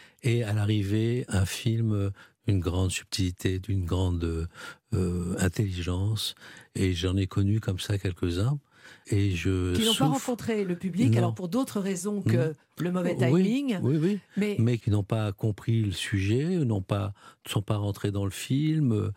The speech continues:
Speaker 1: J'avais fait un film qui s'appelait, euh, Mineur vingt-sept, par exemple.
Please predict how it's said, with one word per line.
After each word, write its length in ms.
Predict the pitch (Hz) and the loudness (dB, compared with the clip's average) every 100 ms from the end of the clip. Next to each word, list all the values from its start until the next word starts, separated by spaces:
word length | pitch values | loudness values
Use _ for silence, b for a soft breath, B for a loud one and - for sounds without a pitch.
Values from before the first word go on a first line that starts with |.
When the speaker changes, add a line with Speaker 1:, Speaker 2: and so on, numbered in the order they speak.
| B B B B - - | B B B B -12 -6
Speaker 1:
J'avais 300 | 90 101 98 | -2 0 0
fait 140 | 92 107 | 0 -2
un 80 | 98 | -2
film 160 | 107 | -2
qui 60 | 98 | -2
s'appelait, 360 | 90 - 90 90 | -2 -2 0 0
euh, 240 | 85 82 | 0 0
Mineur 240 | 95 98 98 | 2 2 2
vingt-sept, 500 | 98 95 - 123 143 - | 0 -2 0 0 -2 -4
par 100 | 95 | -4
exemple. 480 | 82 95 117 123 | -2 0 0 -2